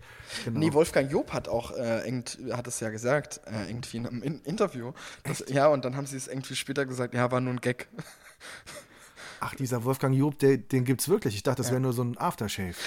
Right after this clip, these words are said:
Speaker 2: Ja,
Speaker 1: Nee.
Speaker 2: aber sein, sein Kollege ist ja heute irgendwie, ähm, gestorben, ne? Also, also auch
Speaker 1: Ja,
Speaker 2: wieder trauriges
Speaker 1: äh, heute
Speaker 2: Thema.
Speaker 1: tatsächlich. Sehr traurig. Ähm,
Speaker 2: Ja.
Speaker 1: heute,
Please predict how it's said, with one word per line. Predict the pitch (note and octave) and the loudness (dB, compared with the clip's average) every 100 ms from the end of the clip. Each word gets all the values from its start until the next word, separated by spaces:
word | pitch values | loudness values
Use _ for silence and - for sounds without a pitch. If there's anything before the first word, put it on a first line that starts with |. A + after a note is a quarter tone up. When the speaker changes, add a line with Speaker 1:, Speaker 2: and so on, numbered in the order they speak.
| - | 0
Speaker 2:
Ja, | D3+ D3+ | 6 6
Speaker 1:
Nee. | G3 | 6
Speaker 2:
aber | C#3+ C#3+ C#3 | 8 8 8
sein, | C#3 C#3+ C#3 | 4 0 0
sein | C3 C#3 | -2 0
Kollege | D3 C#3 G3 | 0 0 0
ist | D#3 - | -2 -2
ja | E3 D#3 | 0 2
heute | D#3 D3+ | 0 -2
irgendwie, | B2+ D3+ - D3 C#3+ | -4 -6 -8 -6 -4
ähm, | C#3+ A2+ C#3 C#3 B2+ | -4 -6 -8 -8 -6
gestorben, | C#3 - F3 F3+ A2 | -4 0 2 0 -2
ne? | C3+ G3 - | -4 -6 -14
Also, | - B2 A#2+ G#2+ | -14 -12 -12 -12
also | - A2+ A2+ | -12 -10 -8
auch | - A#2+ | -6 2
Speaker 1:
Ja, | E3+ D#3 | 4 4
Speaker 2:
wieder | B2 | 2
trauriges | - B2+ C#3 C3+ | 2 4 6 6
Speaker 1:
äh, | A3+ | 4
heute | - B2+ | 2 2
Speaker 2:
Thema. | C3+ | 2
Speaker 1:
tatsächlich. | C3 E3 B2 G2+ A#2+ - - | 2 0 0 -2 -4 -8 -8
Sehr | B2+ D3+ E3 | -2 0 2
traurig. | C#3+ D#3+ F#3+ - - | 0 2 0 0 -2
Ähm, | C#3 C3+ C3+ | 0 2 0
Speaker 2:
Ja. | B2+ B2+ - - - - - - | 0 0 -2 -10 -14 -20 -20 -6
Speaker 1:
heute, | C3+ D3 D3+ C#3+ | -4 -2 0 -2